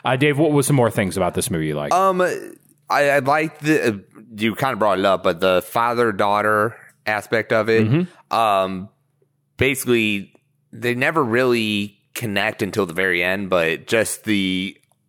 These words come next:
Speaker 2: on-again, off-again conflict, but we respect you, but I, I, I want you to understand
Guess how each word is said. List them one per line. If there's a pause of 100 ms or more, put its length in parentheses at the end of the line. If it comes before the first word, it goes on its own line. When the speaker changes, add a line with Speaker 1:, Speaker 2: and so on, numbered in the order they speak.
(120)
Speaker 2:
on-again,
off-again
conflict,
but
we
respect
you,
but (120)
I, (160)
I, (320)
I
want
you
to
understand